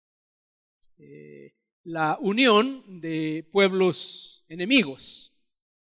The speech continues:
eh, pueblos enemigos entre sí, los judíos y los gentiles, pueblos enemigos con Dios. Eh, ahora la buena nueva es que todos somos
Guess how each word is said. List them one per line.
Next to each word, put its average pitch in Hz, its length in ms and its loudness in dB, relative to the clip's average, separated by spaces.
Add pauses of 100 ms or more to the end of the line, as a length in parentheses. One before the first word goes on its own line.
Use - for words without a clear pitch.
(440)
eh, - 420 -20
pueblos 190 300 0
enemigos 196 460 8
entre 208 260 6
sí, - 760 -2
los 175 140 -10
judíos 170 400 2
y 165 40 -4
los 165 140 -2
gentiles, 180 600 -4 (560)
pueblos 208 280 6
enemigos 240 1080 2
con 208 180 0
Dios. - 640 6 (1120)
Eh, 147 420 -20
ahora 185 540 6
la 156 320 -8
buena 190 300 4
nueva 185 560 8
es 165 220 -6
que 160 440 -4 (880)
todos - 680 2 (380)
somos 151 520 -10